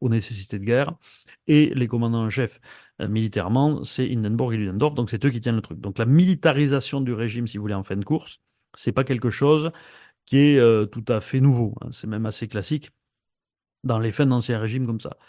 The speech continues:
Euh, donc, donc les gardiens, le corps des gardiens de la Révolution a vraiment militarisé le régime autour de lui.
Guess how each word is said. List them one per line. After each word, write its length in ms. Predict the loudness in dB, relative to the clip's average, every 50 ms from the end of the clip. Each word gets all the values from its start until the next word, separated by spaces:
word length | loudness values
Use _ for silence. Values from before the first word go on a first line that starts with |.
| -20 -20 -20 -20 -20 -20 -20 -20 _ _ _ _ _ _ 0
Euh, 880 | 2 2 2 2 0 0 -2 -2 -2 -2 -2 -4 -4 -6 -6 -8 -8 -10 -10 -14 _ _ _ _ _ _ _ _ _ _ _ _ _ _ _ _ _ _ _ _ _ _ _ _ _ _ _ _ _ _ _ _ -14
donc, 340 | -8 -6 -4 -4 -4 -8 -12 _ _ _ _ _ _ _ _ _ _ _ _ _ _ _ -4
donc 340 | 2 6 6 6 6 4 2
les 80 | 4
gardiens, 260 | 4 4 6 6 6
le 240 | 4 4 4 2 2
corps 140 | 2 0 0
des 80 | 2 0
gardiens 220 | 0 0 0 0
de 40 | -2
la 60 | -2
Révolution 500 | -4 -4 -4 -6 -6 -4 -4 -2 -2 -2
a 60 | -4
vraiment 300 | -2 -2 -2 0 0 2
militarisé 760 | 2 2 2 2 2 0 0 0 0 2 2 0 0 0 0
le 60 | 0 0
régime 320 | -2 -4 -4 -4 -4 -4
autour 240 | -4 -6 -6 -4 -2
de 80 | -2
lui. 400 | 0 2 2 2 2 2 0 -2